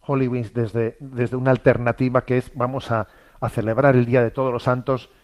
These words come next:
vistiéndonos a los niños de santos", ¿no? Halloween fre-, frente al Halloween. Bueno,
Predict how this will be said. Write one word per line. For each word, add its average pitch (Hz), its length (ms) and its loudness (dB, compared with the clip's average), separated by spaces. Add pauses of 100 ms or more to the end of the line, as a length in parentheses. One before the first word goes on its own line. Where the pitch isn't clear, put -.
vistiéndonos 131 720 -2
a 123 60 2
los 113 180 -4
niños 127 260 -2
de 107 120 -4
santos", 120 520 -4
¿no? 165 140 -10 (1080)
Halloween 127 600 -2
fre-, 120 360 -4
frente 120 360 -4
al 117 140 0
Halloween. 120 600 0 (480)
Bueno, 117 240 -8